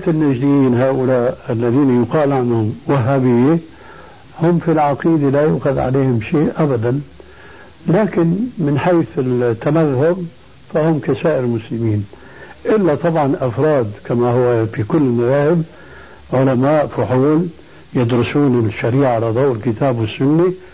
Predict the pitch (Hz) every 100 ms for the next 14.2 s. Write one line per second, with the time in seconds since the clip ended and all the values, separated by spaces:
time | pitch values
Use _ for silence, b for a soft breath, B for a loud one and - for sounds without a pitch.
0 | B B B - 127 127 110 - 160 139
1 | 131 131 131 127 123 127 165 165 123 117
2 | 110 123 110 135 113 110 - 117 110 117
3 | - B B B - 190 208 196 214 190
4 | - 175 131 131 160 190 185 180 170 180
5 | 156 131 127 151 170 170 147 139 135 101
6 | - B B B B B - 127 147 170
7 | 165 165 151 131 - 139 135 131 123 127
8 | - B B - - 135 131 - 180 175
9 | 143 131 127 135 - 127 120 131 - 170
10 | 117 113 110 135 127 123 - 104 147 107
11 | 139 147 151 175 175 165 - B B B
12 | B B B B 226 - - 220 139 123
13 | 123 160 147 156 185 202 - 190 170 120
14 | 110 120